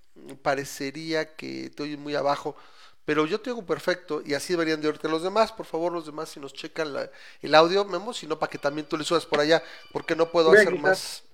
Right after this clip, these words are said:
Speaker 1: Vamos a ponerle aquí, le voy a poner esto para que no se oiga. Si lo quieres acercar un poco,
Speaker 2: A ver si no me
Speaker 1: dice.
Speaker 2: corren del hotel.
Speaker 1: Sí. <laughs> Dice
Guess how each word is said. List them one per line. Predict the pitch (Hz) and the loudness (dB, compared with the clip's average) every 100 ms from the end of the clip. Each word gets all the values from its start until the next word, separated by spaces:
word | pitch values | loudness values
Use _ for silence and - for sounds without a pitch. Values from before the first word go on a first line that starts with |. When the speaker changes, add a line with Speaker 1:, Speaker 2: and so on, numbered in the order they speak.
| - - - - - - - - - - - - | -20 -20 -20 -20 -20 -20 -20 -20 -20 -20 -18 -14
Speaker 1:
Vamos | 113 117 | -12 -14
a | - | -16
ponerle | - 110 120 | -16 -14 -14
aquí, | 117 110 | -14 -16
le | 123 | -16
voy | 120 | -14
a | - | -14
poner | 113 123 | -16 -14
esto | 123 - - | -16 -18 -20
para | 123 | -20
que | - 120 | -20 -20
no | 123 | -16
se | 139 | -12
oiga. | 147 190 - - - - - - - | -12 -12 -18 -20 -20 -20 -20 -20 -18
Si | - | -12
lo | 120 | -10
quieres | - 139 139 | -4 -4 -4
acercar | 135 127 - 131 | -8 -10 -4 -4
un | 123 | -6
poco, | - 135 131 131 | -8 -8 -8 -8
Speaker 2:
A | 143 | -2
ver | 185 | -2
si | |
no | 196 190 | -2 -2
me | |
Speaker 1:
dice. | 180 | -2
Speaker 2:
corren | 185 180 | -2 -2
del | 151 | -6
hotel. | 143 170 165 - - - - | -4 -6 -6 -8 -8 -8 -10
Speaker 1:
Sí. | 143 143 - - - - | -10 -8 -8 -10 -10 -14
<laughs> | - - - - | -18 -10 -4 -2
Dice | 160 - | 0 2